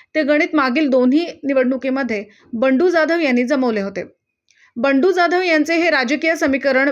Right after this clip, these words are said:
बिघडविण्याच्या हेतूनेच महायुतीने जानकर यांना उमेदवारी दिली असल्याचे बोलले जात आहे. परभणी लोकसभा मतदारसंघात महादेव जानकर यांच्या खांद्याला खांदा लावून मागील निवडणुकीमध्ये अगदी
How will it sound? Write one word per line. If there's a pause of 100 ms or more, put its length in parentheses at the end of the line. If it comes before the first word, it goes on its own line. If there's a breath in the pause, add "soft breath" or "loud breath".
(140)
बिघडविण्याच्या
हेतूनेच (320 soft breath)
महायुतीने
जानकर
यांना
उमेदवारी
दिली
असल्याचे
बोलले
जात
आहे. (760 soft breath)
परभणी
लोकसभा
मतदारसंघात
महादेव
जानकर
यांच्या
खांद्याला
खांदा
लावून (400 loud breath)
मागील
निवडणुकीमध्ये
अगदी